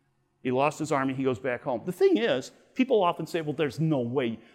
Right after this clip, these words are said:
hundred eighty-five thousand people could ju-, just die overnight." I used to teach microbiology. There's things called bubonic plague.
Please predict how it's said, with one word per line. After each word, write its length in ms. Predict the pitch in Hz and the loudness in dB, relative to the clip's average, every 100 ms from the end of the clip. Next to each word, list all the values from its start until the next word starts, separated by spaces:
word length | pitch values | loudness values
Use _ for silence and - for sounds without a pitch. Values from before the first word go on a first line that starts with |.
| _ | _
hundred 300 | 196 160 147 | -4 -2 -2
eighty-five 420 | 135 127 120 120 | -4 -2 -4 -2
thousand 360 | 139 123 143 135 | -4 -4 -4 -6
people 220 | 131 - | -6 -6
could 100 | 113 | -4
ju-, 280 | 123 117 110 - | -2 -2 -4 -6
just 220 | 143 107 | -6 -2
die 180 | 135 120 | -2 0
overnight." 500 | 135 127 117 117 101 - _ _ _ _ _ _ _ _ _ _ _ - | -4 -4 -4 -4 -8 -12 _ _ _ _ _ _ _ _ _ _ _ -4
I 80 | - | 2
used 140 | 214 | 2
to 60 | 196 | 0
teach 200 | 208 196 | -4 -4
microbiology. 880 | 185 180 180 165 170 175 165 123 - - _ _ _ _ _ _ _ _ _ _ - | -2 0 0 2 2 2 0 -4 -12 -16 _ _ _ _ _ _ _ _ _ _ 0
There's 160 | 170 | 0
things 220 | - 190 | 2 -2
called 200 | - 170 | 0 0
bubonic 400 | 143 131 139 135 | 0 0 0 -2
plague. 400 | - 156 175 220 | -2 2 2 0